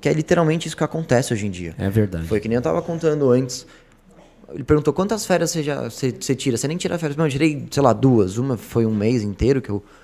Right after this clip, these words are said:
Speaker 1: acabei viajando, e outra eu peguei dez dias pra viajar, pra relaxar, pra esvaziar a cabeça. Quando eu voltei, no segundo dia, a minha responsável de cozinha,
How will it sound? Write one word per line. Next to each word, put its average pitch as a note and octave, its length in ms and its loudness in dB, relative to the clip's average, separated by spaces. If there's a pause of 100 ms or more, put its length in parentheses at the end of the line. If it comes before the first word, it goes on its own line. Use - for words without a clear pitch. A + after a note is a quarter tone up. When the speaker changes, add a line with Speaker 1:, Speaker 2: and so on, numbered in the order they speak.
(220)
Speaker 1:
acabei G#2+ 240 2
viajando, G#2+ 460 2
e - 20 6
outra D#3 160 2
eu - 40 -2
peguei D#3+ 200 2
dez F3 240 2
dias E3+ 240 -2
pra D#3 160 0
viajar, C#3+ 420 0
pra D#3+ 140 0
relaxar, C#3+ 580 -2 (420)
pra C3+ 120 4
esvaziar C3 400 6
a C#3 40 -4
cabeça. A#2+ 480 0 (920)
Quando C3 180 4
eu C3+ 80 6
voltei, C3+ 560 6
no A#2+ 120 0
segundo C#3+ 400 2
dia, C3+ 220 2
a - 20 0
minha C#3+ 200 0
responsável C#3 520 -2
de D#3 120 -4
cozinha, C#3+ 500 -4